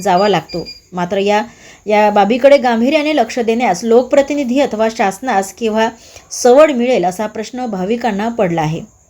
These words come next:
अवघ्या दोन तीन हप्त्यांवर येऊन ठेपलेली कावड यात्रा महोत्सव तोंडावर असताना देखील शासनाची अथवा लोकप्रतिनिधीची कुठलीही हालचाल दिसून येत नाही. येथे येणाऱ्या भाविकांना मोठ्या कसरतीचा सामना करत चिखलातून मार्ग काढत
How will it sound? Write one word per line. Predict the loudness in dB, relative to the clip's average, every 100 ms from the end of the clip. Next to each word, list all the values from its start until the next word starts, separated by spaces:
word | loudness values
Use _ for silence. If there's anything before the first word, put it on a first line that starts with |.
| _ -8
अवघ्या | -6 -2 -2
दोन | 0 0 0 0
तीन | -2 -2
हप्त्यांवर | -4 -4 0 2 2
येऊन | 2 0 -4 -12 -20 _ -2
ठेपलेली | 0 2 2 2 2
कावड | 2 2 2
यात्रा | 0 0 -2
महोत्सव | -2 -4 -4 -2 -2
तोंडावर | -4 -6 0 4 4 4
असताना | 0 -4 -6 -4
देखील | -4 -4 -6
शासनाची | -4 -6 -6 -10 -12 -10 -12 -12 _ -20 _
अथवा | -2 4 4
लोकप्रतिनिधीची | 6 4 2 0 0 0 -2 -2 -4 -6
कुठलीही | -8 -10 -6 -4 -2 -2
हालचाल | 0 -2 -2 -2 -2
दिसून | -4 -2 0
येत | 0 0
नाही. | -6 -6 -10 -16 _ _ -8
येथे | -4 -2
येणाऱ्या | 0 0
भाविकांना | 0 0 2 2 0 -2
मोठ्या | -4 0 0 0 -6 -20 _ -2
कसरतीचा | 0 2 0 0 2 2
सामना | 2 -4 -4 -4
करत | -2 -2 -4
चिखलातून | -6 -6 -4 -2 -4
मार्ग | -4 -4 -4
काढत | -2 2 2